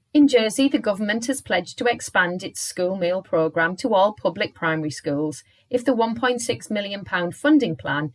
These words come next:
is approved by ministers. The money will be used to create new facilities to store and serve meals, as well as food itself.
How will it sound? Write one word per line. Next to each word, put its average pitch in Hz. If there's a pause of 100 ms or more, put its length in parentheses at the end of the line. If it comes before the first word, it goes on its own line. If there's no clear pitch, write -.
(140)
is 233
approved 156
by 151
ministers. 165 (800)
The 285
money 247
will 247
be 240
used 190
to 247
create 180
new 175
facilities 165
to 202
store 175
and 190
serve 175
meals, 151 (380)
as 277
well 220
as 170
food 156
itself. 165